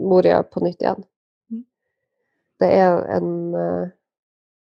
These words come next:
Speaker 1: ganske sånn omfattende enighet om at det er ikke noe framtid i en flyktningleir.
Speaker 2: Mm.
Speaker 1: Det har lenge vært varslet fra greske myndigheter at de vil bygge disse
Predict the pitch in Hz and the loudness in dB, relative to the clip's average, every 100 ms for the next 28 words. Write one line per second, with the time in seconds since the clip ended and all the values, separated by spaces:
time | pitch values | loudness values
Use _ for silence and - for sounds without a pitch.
0 | _ _ - 185 185 - 202 180 - 190 | _ _ 0 0 2 -2 0 0 2 0
1 | 190 - 202 - - 180 - 180 185 190 | 2 0 0 0 -2 -4 0 2 4 2
2 | 190 170 - 170 165 160 - - - - | 2 -2 -2 -4 -4 -6 -8 -20 -20 -20
3 | _ _ _ 180 185 185 175 165 - 175 | _ _ _ 2 2 2 -2 0 0 -2
4 | - 180 - _ - 175 165 - 180 - | 0 -4 -4 _ 0 0 0 -4 -6 -4
5 | 180 175 - - _ _ _ _ 208 185 | -4 -4 -10 -20 _ _ _ _ -14 -14
6 | _ _ _ _ _ _ _ - 202 214 | _ _ _ _ _ _ _ -4 2 4
7 | 196 196 226 233 175 180 - 202 - - | 6 4 4 4 4 2 0 -4 -2 0
8 | 185 156 - 170 170 185 - 175 175 180 | 2 2 -2 0 0 0 -4 -4 -2 0
9 | 190 190 185 - - - - - 180 - | 0 -2 -2 0 2 2 -2 -4 -6 -8
10 | - 180 180 180 170 165 165 _ 180 175 | -18 -6 0 2 2 -2 -6 _ 0 0
11 | 175 175 175 - - 170 | 0 0 0 0 0 0